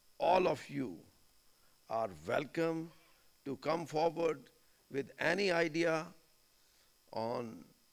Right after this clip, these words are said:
our proposal, at least on this, uh,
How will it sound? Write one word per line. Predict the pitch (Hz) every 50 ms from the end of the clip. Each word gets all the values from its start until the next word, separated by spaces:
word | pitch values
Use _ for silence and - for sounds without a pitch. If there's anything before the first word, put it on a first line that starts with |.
| _ _ -
our | 139 160 180 185
proposal, | 170 156 - 160 147 - - 147 151 143 127 113 139 139 135 127 - - - - - - _ - - - - _ _ _ _ _ _ - - _ - _ _ -
at | 151 - - -
least | 139 170 - 180 - - - - - - _
on | - 123 139 131 131
this, | 160 165 147 - - - 135
uh, | 120 120